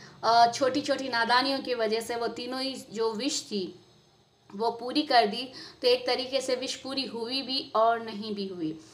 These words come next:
क्योंकि वो ना होने के बराबर हो गई। अगर इन्होंने कुछ अच्छी चीज़ के लिए विश किया होता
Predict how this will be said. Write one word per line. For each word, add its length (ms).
क्योंकि 300
वो 140
ना 240
होने 320
के 120
बराबर 440
हो 160
गई। 300
अगर 200
इन्होंने 320
कुछ 240
अच्छी 300
चीज़ 260
के 80
लिए 140
विश 180
किया 240
होता 300